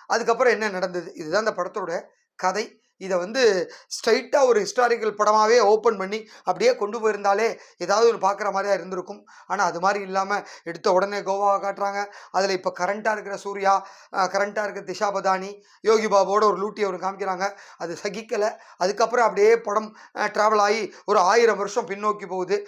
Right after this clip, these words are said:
ஆயிரத்தி ஏழாம் ஆண்டு படம் ஆரம்பிக்குது. அதுல பாத்தீங்கன்னா இந்த கதையெல்லாம் வருது இதுக்குள்ள. So, படம் பூரா வந்து எல்லாமே பிரம்மாண்டமா இருக்கு, அதா இருக்கு, இதா இருக்கு, அஹ், த்ரீ டில பண்ணிருக்கோம், எல்லாம் இருக்கு. ஆனா கதை எங்க இருக்கு அப்படின்னா அது சுத்தமா அது பெரிய கேள்விக்குறியா நிக்குது.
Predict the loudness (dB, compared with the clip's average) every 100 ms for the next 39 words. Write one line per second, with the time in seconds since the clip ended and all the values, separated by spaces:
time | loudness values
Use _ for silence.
0 | -10 0 4 4 2 -4 -12 -6 0 2
1 | 2 2 0 0 0 -8 _ 0 2 4
2 | 2 -2 -6 -6 -8 -10 -18 -10 -4 0
3 | 0 0 -2 -4 -2 -2 -2 -2 -4 -4
4 | -6 -8 -10 -12 -6 -6 -6 -18 -20 _
5 | -8 -8 -6 -4 -2 -2 -4 0 2 2
6 | 0 -4 -2 -4 -8 _ -4 -2 -2 0
7 | 2 2 0 -2 -2 2 2 2 2 0
8 | 0 0 0 2 0 0 -4 0 0 0
9 | -4 -6 -10 0 2 2 0 -2 -2 0
10 | 0 0 -2 0 -2 -2 -20 -10 -6 -2
11 | 2 2 0 -6 -10 -8 -10 -6 -4 -4
12 | -6 -8 -10 -10 -14 -16 _ -12 -6 -6
13 | -2 -2 -2 -4 -12 _ -4 0 0 -2
14 | -18 -12 -10 -8 -8 -6 -6 -2 -2 -4
15 | -8 -8 -8 -8 -8 -8